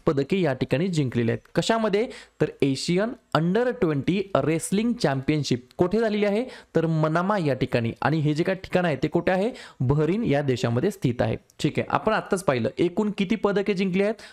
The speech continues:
बावीस पदके जिंकली आहेत. या बावीस पदकांमध्ये, या बावीस मेडल्समध्ये चार सुवर्ण पदके आहेत, नऊ रौप्य पदके आहेत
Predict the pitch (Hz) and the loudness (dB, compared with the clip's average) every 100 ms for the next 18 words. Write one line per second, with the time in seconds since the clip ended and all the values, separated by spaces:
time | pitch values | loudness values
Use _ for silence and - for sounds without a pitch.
0 | - 123 143 147 196 - 180 175 175 165 | -10 -2 0 0 -2 0 0 0 0 0
1 | 175 170 170 175 - - 170 180 139 151 | 0 0 0 -2 -12 -2 0 0 0 0
2 | 175 240 247 - 151 170 226 233 185 135 | 0 -2 -2 -2 0 0 0 0 0 0
3 | 117 - 170 170 156 175 208 147 135 170 | -2 0 0 2 0 0 0 0 2 0
4 | 240 233 156 117 - - - - - 202 | 0 0 0 0 -2 -12 -20 -4 0 0
5 | 247 254 - - 156 180 214 214 202 208 | 0 -2 -4 0 0 2 0 0 0 0
6 | 214 233 262 - - - 143 180 247 269 | 0 -2 -6 -20 -20 -4 0 2 0 -2
7 | - 131 143 151 - 220 214 208 196 196 | -2 0 0 0 0 0 0 0 0 0